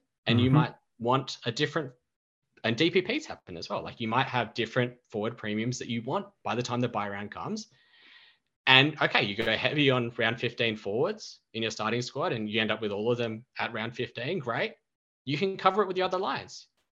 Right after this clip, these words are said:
Speaker 1: You can easily still get to eighteen whilst having five forwards missing because they have,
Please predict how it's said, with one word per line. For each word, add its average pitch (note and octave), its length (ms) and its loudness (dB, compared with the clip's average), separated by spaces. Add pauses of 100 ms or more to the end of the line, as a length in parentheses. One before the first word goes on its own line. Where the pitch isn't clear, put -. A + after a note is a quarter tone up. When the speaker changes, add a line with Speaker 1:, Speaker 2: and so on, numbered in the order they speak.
Speaker 1:
You B2 100 -6
can C#3+ 160 -2
easily D3 440 4
still C3 200 -2
get A#2+ 180 -2
to A#2+ 160 -6
eighteen A#2 600 -2 (880)
whilst A#2 220 4
having A2 280 0
five A2+ 320 -2
forwards A2 280 -4
missing C3 300 -4
because D3 240 -4
they G2+ 120 -10
have, A2 280 -6